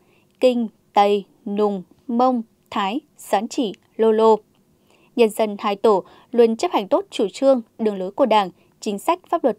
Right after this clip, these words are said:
của nhà nước, thực hiện tốt năm nội dung của cuộc vận động toàn dân đoàn kết xây dựng nông thôn mới, đô thị văn minh, gắn với các phong trào thi đua yêu nước, các hoạt động xã hội từ thiện. Năm hai nghìn không trăm hai mươi tư, hai tổ dân phố đoàn kết xây dựng đời sống văn hóa,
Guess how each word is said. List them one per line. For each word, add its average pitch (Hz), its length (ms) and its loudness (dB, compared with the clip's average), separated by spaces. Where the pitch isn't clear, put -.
của 226 80 -2
nhà 185 160 -4
nước, 240 280 4
thực 247 120 2
hiện 226 180 2
tốt 370 240 0
năm 285 200 2
nội 247 160 0
dung 294 240 -2
của 220 140 -2
cuộc 196 260 -2
vận 202 140 -2
động 214 200 4
toàn 220 140 0
dân 240 300 -4
đoàn 196 180 0
kết 302 200 -2
xây 269 180 -2
dựng 214 240 -4
nông 285 120 -2
thôn 285 200 -2
mới, 214 340 -2
đô 240 200 2
thị - 260 -6
văn 214 180 -2
minh, 214 220 0
gắn 220 160 2
với 208 220 -4
các 359 200 -4
phong 285 100 0
trào 208 320 -4
thi 220 100 -6
đua 214 180 0
yêu 202 140 -4
nước, 233 260 2
các 339 120 -2
hoạt 247 140 2
động 196 240 -2
xã - 200 -6
hội 285 100 -2
từ 220 220 -4
thiện. 214 200 2
Năm 220 240 2
hai 220 140 -8
nghìn 196 220 -8
không 247 200 -4
trăm 233 180 -6
hai 226 100 -4
mươi 214 40 -4
tư, - 0 -
hai 339 140 -2
tổ 233 200 -2
dân 285 200 0
phố 220 340 -4
đoàn 220 220 0
kết 330 160 -4
xây 277 180 -4
dựng 196 280 -6
đời 202 140 -2
sống 202 220 -4
văn 285 140 0
hóa, 220 340 -2